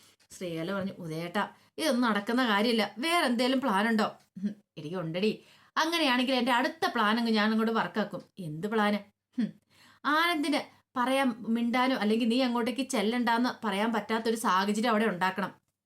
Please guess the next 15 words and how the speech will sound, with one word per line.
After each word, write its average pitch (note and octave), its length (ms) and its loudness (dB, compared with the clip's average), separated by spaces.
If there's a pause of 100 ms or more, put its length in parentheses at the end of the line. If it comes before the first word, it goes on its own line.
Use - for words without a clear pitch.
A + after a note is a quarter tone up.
(100)
"എങ്ങനെ F3 340 -6
ഉണ്ടാക്കണം?" G3 420 -2 (420)
"അതിനല്ലേ F#3+ 480 -2
നമുക്ക് A#3+ 320 0
ബുദ്ധിയുള്ളേ." A#3 560 0 (600)
"ബുദ്ധി E3+ 300 -6
ഉണ്ടെന്ന് G3+ 320 0
പറഞ്ഞിട്ട് B3 300 0
കാര്യമില്ല A#3+ 480 2
ഉദയേട്ടാ, A3+ 400 2 (340)
അത് F#4 180 2
പ്രവർത്തിക്കണ്ടേ? C4 800 0
അതിന് F#3+ 240 -2
ഉദയേട്ടന്റെ G#3+ 380 0
തലയിൽ A#3+ 320 2